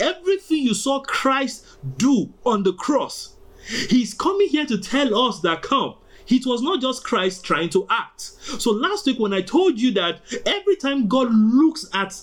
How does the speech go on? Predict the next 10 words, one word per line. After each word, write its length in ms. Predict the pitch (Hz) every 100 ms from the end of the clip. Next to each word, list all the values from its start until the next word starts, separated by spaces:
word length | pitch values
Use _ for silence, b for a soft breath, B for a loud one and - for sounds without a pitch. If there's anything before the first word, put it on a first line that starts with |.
| -
the 80 | 190
sons 640 | - - 240 254 233 160
of 160 | 175 135
God, 240 | 165 123 - B B
he's 280 | - 247 -
seeing 800 | - - 330 359 349 349 349 330 -
Christ 720 | - - 285 262 196 202 - -
in 200 | 233 208
many 240 | 240 240
forms. 340 | 220 240 156